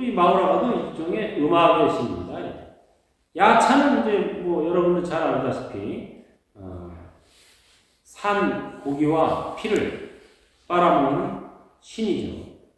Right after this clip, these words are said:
어, 일종의 신이에요, 야차도.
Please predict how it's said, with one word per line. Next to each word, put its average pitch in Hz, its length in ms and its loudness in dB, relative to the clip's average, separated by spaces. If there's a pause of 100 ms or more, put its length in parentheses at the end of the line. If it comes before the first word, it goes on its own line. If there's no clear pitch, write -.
(160)
어, 90 180 -16 (340)
일종의 190 540 -2
신이에요, 185 480 -2
야차도. - 520 -10